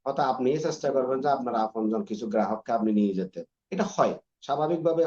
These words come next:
হচ্ছে। তা আমার যেটা মতামত, এবং আমি সবসময় আমার সহকর্মী যারা আমার সাথে কাজ করে বা, আহ, আগেও ছিল, আমার একটাই পরামর্শ থাকে, সেটা হচ্ছে যে একজন গ্রাহককে রিটেপ করা পর্যন্ত কোনো কোম্পানিতে বন্ধ করা, এটা খুবই,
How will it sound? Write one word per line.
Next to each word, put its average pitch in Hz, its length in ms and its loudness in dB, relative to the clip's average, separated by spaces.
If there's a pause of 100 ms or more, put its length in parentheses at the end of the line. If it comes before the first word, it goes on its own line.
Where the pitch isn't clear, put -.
(100)
হচ্ছে। 180 380 -4 (680)
তা - 60 -6
আমার 135 380 0
যেটা 214 440 0
মতামত, 170 440 -2
এবং 156 200 -4
আমি 147 180 -4
সবসময় 190 560 -4
আমার 165 280 0 (360)
সহকর্মী 156 560 -2
যারা 147 300 2
আমার 135 260 -4
সাথে 131 340 -4
কাজ 127 280 -8
করে 127 240 0
বা, 120 280 -2 (460)
আহ, 98 300 2 (200)
আগেও 104 340 0
ছিল, 127 340 -4
আমার 113 340 -4 (100)
একটাই 110 380 -4
পরামর্শ 135 420 -2
থাকে, 139 280 -6
সেটা 131 280 -8
হচ্ছে 131 200 -10
যে 131 220 -4
একজন 113 440 0
গ্রাহককে 117 640 -4 (680)
রিটেপ 147 360 0
করা 139 220 0
পর্যন্ত 131 400 -4
কোনো 123 300 -4
কোম্পানিতে 120 580 -2
বন্ধ 107 420 2
করা, 127 260 -2
এটা 110 280 -8
খুবই, 113 500 -2